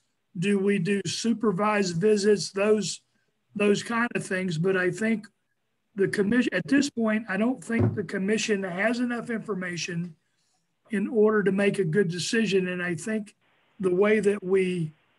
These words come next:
we resolve that is to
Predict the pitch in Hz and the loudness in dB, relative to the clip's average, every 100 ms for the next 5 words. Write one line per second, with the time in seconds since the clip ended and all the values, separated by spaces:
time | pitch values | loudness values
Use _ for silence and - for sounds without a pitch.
0 | _ _ _ _ _ - 196 180 180 151 | _ _ _ _ _ -2 -2 0 0 2
1 | 196 233 208 160 175 175 190 - 190 175 | 2 2 2 2 0 0 -4 0 0 0
2 | - - 190 180 170 165 | -4 0 2 4 2 0